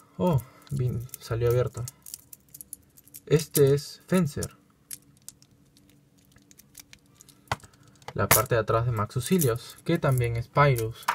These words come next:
Antes que se me olvide, aquí tenemos el Jakalier, del cual tenemos unboxing en el canal. A ver, vamos a ver si sale algún Bakugan. Oh, el pequeño Laserman Pyrus Pearl.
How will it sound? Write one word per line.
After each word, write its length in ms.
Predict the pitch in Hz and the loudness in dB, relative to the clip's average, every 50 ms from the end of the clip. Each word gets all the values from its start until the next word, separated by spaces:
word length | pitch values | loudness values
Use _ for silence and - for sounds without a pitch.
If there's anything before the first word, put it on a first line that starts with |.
| - - - - - - - - - - - - - - - - - - - - - - - - - - - - - | -2 0 0 0 0 0 -2 -2 -4 -4 -2 -2 -2 -4 -4 -6 -20 -20 -20 -18 -16 -16 -16 -14 -12 -8 -6 -4 -2
Antes 320 | - - 131 135 147 143 | 0 0 2 2 2 2
que 80 | - 160 | 2 0
se 180 | 143 - 160 156 | -2 0 0 0
me 120 | 156 156 | 0 0
olvide, 320 | 156 170 185 180 165 156 | 2 2 4 4 4 2
aquí 160 | 151 147 - 139 | 0 0 -2 -4
tenemos 420 | - 135 127 127 123 127 - - | 0 0 0 2 0 -2 -2 -4
el 140 | 123 120 131 | -4 0 4
Jakalier, 580 | 143 139 139 - 127 117 120 117 120 139 - - - _ _ - | 4 4 4 4 0 -2 0 2 2 2 0 -2 -6 _ _ -10
del 260 | - 101 98 101 120 | -6 -4 -4 -4 -4
cual 240 | - - 113 107 110 | -4 0 0 0 2
tenemos 360 | 110 110 104 98 98 101 - | 0 0 -2 -2 -2 -4 -4
unboxing 360 | - 95 101 110 - - - 95 | -4 -2 -2 -4 -4 -4 -6 -6
en 60 | 101 | -8
el 60 | - | -8
canal. 280 | - - 98 107 147 156 | -6 -2 0 0 0 0
A 60 | 131 | 0
ver, 140 | - 127 110 | 0 0 0
vamos 240 | 104 104 110 - | 0 -2 -2 -2
a 40 | 110 101 | -2 -2
ver 80 | 107 | -2
si 100 | - - | -2 -2
sale 220 | - - 117 110 107 | -2 0 0 2 2
algún 220 | 110 107 110 107 | 2 0 0 -2
Bakugan. 320 | 107 107 - 107 104 113 117 - | -2 -2 -2 -2 -2 -2 0 2
Oh, 160 | - 139 135 117 - - - _ _ _ _ - - - _ - - - - _ - | 4 4 4 4 2 -6 -20 _ _ _ _ -20 -20 -20 _ -20 -20 -20 -20 _ -14
el 180 | - - - - | -14 -14 -10 -8
pequeño 560 | - 120 - 127 127 127 127 123 110 113 120 - - - - - - - - - _ - | -4 0 2 4 4 4 4 2 0 -2 -6 -10 -18 -20 -20 -20 -20 -20 -20 -20 _ -6
Laserman 560 | - 123 120 123 120 - - 123 113 107 104 | 0 2 4 4 4 2 2 0 0 0 0
Pyrus 320 | 101 113 120 120 113 107 - | 0 0 0 0 0 -2 -2
Pearl. 340 | - - 123 117 104 92 | -2 0 0 0 0 -2